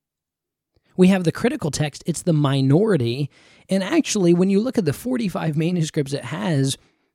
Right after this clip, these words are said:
while they're supposed to agree with each other, they actually disagree with each other. Codex Vaticanus and Codex Sinaiticus make up ninety-eight percent of the critical text. We've already mentioned that.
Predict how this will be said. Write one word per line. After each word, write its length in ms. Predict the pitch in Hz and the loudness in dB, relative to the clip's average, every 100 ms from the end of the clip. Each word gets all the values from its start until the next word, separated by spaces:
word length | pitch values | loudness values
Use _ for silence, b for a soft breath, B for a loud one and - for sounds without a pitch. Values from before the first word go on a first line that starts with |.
| - | -8
while 240 | 160 180 | -2 2
they're 100 | 202 | 2
supposed 540 | 190 196 - 220 330 - | 2 0 0 0 0 0
to 140 | 226 | -2
agree 200 | 151 151 | 2 2
with 200 | 147 139 | 2 0
each 180 | 131 - | -2 -2
other, 260 | 131 151 | -2 -2
they 140 | 170 175 | -2 -4
actually 480 | 190 240 - 214 131 | -6 -8 -6 -6 -6
disagree 500 | - 208 - 160 143 | -10 -6 -6 0 0
with 200 | 123 113 | 0 -2
each 160 | 107 - | -6 -6
other. 280 | 95 85 - _ _ _ _ _ B B B | -6 -8 -18 _ _ _ _ _ B B B
Codex 400 | - 294 311 - | -2 0 -2 -2
Vaticanus 720 | 170 160 135 139 135 127 113 | 0 0 -2 -2 -2 -2 -4
and 80 | 117 | -4
Codex 400 | 139 135 - - | -2 -4 -6 -8
Sinaiticus 560 | 110 104 110 - 95 | -6 -6 -8 -8 -6
make 240 | 117 117 117 | -6 -4 -6
up 140 | 104 | -6
ninety-eight 680 | 110 107 117 131 120 113 127 | -6 -4 -2 -2 0 -2 -2
percent 320 | 117 107 117 | -4 -2 -2
of 60 | 101 | -4
the 60 | |
critical 340 | 101 107 101 90 | -4 -6 -6 -8
text. 320 | 98 92 - | -10 -8 -6
We've 140 | 117 | -2
already 200 | 123 113 | 0 0
mentioned 400 | 107 117 - 104 | 0 -2 -4 -8
that. 200 | 82 - | -8 -16